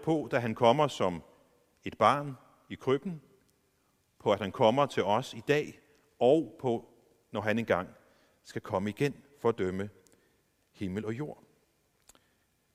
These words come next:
Men, øh, den dag er ikke endnu. Jesus rider ind i Jerusalem som en fredskonge, og det stemmer ikke med deres forventninger. Hvad med os?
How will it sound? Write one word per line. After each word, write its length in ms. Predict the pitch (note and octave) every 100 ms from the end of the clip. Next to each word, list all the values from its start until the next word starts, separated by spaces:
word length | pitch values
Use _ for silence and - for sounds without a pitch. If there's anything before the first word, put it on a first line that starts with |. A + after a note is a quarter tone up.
| _ _ _ _ _ _ _ _
Men, 340 | C3+ D3 D3 D3
øh, 220 | C#3 C3+ A#2 - -
den 140 | F3 G#3
dag 220 | D3+ E3+
er 160 | C3+ E3
ikke 300 | D3 F3+ G3+
endnu. 240 | E3 A3 D4 - - _ _ _ _ _ _ _ _ _ _ _ _ - - -
Jesus 420 | C3+ F#3+ G#3+ F3
rider 280 | C3+ D#3 D3+ D3
ind 200 | E3 F#3+
i 40 | D#3
Jerusalem 560 | C#3 G#3+ - D#3+ C3
som 180 | - B2
en 80 | A2
fredskonge, 800 | - F#3 G#3+ - C#3+ A2+ C3 C#3 - - - _ _ _ -
og 120 | -
det 120 | C3
stemmer 380 | - A2 G2+ B2+
ikke 260 | G2+ -
med 80 | G#2+
deres 260 | G#2 G#2 -
forventninger. 600 | C3+ D#3+ D3+ D#3+ F#2+ D2 - _ _ _ _ _ _ _ _ _ _ _ _ _ _ _ _ _ _
Hvad 200 | F2 G2
med 140 | G#2 B2+
os? 500 | A#2 D3 - -